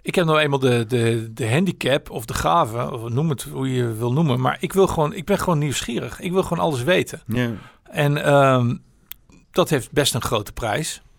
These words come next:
Speaker 1: Want ja, ik bedoel, mensen verklaren je voor gek en zo. Ik vertaal hem prachtig. Maar, eh, ik vind het gewoon hartstikke leuk om alles te onderzoeken, weet je wel.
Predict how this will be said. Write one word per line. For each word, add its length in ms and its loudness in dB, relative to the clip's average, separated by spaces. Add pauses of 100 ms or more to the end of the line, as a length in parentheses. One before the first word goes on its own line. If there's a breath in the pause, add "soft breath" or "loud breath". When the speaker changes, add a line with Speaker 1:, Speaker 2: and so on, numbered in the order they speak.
(160)
Speaker 1:
Want 220 -8
ja, 240 -2
ik 60 -8
bedoel, 220 -12
mensen 280 -8
verklaren 300 -6
je 80 -8
voor 100 -12
gek 160 -8
en 60 -16
zo. 160 -6
Ik 120 -8
vertaal 240 -4
hem 200 -6
prachtig. 480 -2 (760 loud breath)
Maar, 320 0
eh, 380 4 (100)
ik 160 -6
vind 160 -2
het 80 -8
gewoon 140 -6
hartstikke 320 0
leuk 140 4
om 100 -6
alles 300 0
te 100 -6
onderzoeken, 500 -6
weet 160 -6
je 80 -8
wel. 180 -4